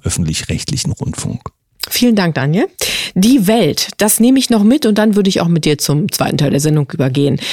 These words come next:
Speaker 2: Natürlich kann ich mir die Aufregung ausrechnen, aber es ist mir egal. Hier geht es um Harald Schmidt, der äußert sich in einem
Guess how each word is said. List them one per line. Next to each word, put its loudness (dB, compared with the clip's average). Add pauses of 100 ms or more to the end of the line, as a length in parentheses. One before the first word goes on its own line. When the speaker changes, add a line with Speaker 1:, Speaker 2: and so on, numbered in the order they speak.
(180)
Speaker 2:
Natürlich 4
kann 0
ich 0
mir 2
die 0
Aufregung 0
ausrechnen, 2
aber 0
es -2
ist -2
mir 2
egal. 0
Hier 2
geht 0
es 0
um 0
Harald 0
Schmidt, 2
der 2
äußert 0
sich -2
in 2
einem 2